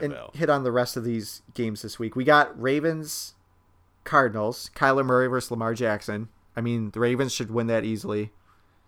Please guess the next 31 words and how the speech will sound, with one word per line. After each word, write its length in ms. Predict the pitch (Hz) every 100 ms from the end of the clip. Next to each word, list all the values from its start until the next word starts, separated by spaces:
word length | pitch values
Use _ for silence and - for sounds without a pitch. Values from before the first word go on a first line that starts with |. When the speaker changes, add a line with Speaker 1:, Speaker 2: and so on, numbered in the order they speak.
| _ _ _ _ _ _ _ _ _ _ _ _ _ _ _ _ _ _ _ _ _ _ _ _ _ -
Speaker 1:
This 220 | 117 135
is 140 | 170 147
the, 400 | 123 117 107 92 _
yeah, 200 | 101 120
the, 200 | 117 104
I'm 120 | 123
interested 460 | 143 131 113 95 90
in 60 | 82
this 160 | 80
game 280 | - 85 78
'cause 140 | - 98
it, 140 | 95
the, 160 | 110 123
this 260 | 127 135
is 140 | 139 120
the, 260 | 117 113 101
we 100 | 110
find 260 | - 113
out 120 | 104
how 100 | 85
shitty 340 | 101 - 104 90
Miami 440 | 85 82 80 76
is 180 | 67 -
game. 160 | 73 69
Speaker 2:
Yes. 360 | 135 - - - _ _ _ _ _ _ _ - _ -
How, 160 | 139
how 180 | 131 151
bad 280 | 147 160 135
really 280 | 143 131 120
is 140 | 107
Miami? 440 | 110 107 98 98